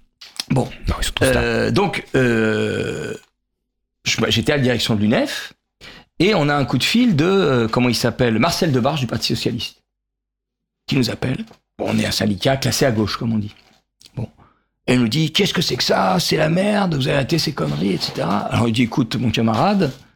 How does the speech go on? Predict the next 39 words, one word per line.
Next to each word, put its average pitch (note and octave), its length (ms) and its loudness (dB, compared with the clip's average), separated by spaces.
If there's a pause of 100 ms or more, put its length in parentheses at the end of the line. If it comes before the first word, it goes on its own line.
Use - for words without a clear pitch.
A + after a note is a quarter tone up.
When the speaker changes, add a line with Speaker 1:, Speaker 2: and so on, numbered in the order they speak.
(300)
Speaker 1:
euh, A#2 480 2
d'abord, A#2 480 2 (120)
<laughs> - 120 -12
c'est - 220 -2
pas D#3+ 100 0
comme D3 160 2
ça B2 160 0
que A#2+ 80 -2
ça D#3 80 2
se - 80 -4
passe, F3+ 240 0
on D3+ 60 -4
n'appuie C3 240 0
pas D#3 120 0
sur C#3 200 0
un C3 80 2
bouton C3 400 2
et C#3 60 0
tout. A#3+ 280 2 (420)
Deuxièmement, F3+ 520 2
c'est D#3 160 0
plutôt G3+ 260 2
tes D#3 160 0
copains C#3 240 2
à B2 60 2
toi C3 160 0
qui A#2+ 140 -4
foutent - 200 -2
la A2 80 4
merde, G#3+ 280 2
c'est, B2+ 380 -4
c'est - 220 -4
l'unef A2+ 420 0
I A2 60 2
D, A3+ 240 2
l'autre, A3 280 -2
là, C#3 200 -4
avec A#2 260 -2
Valls, C3+ 300 0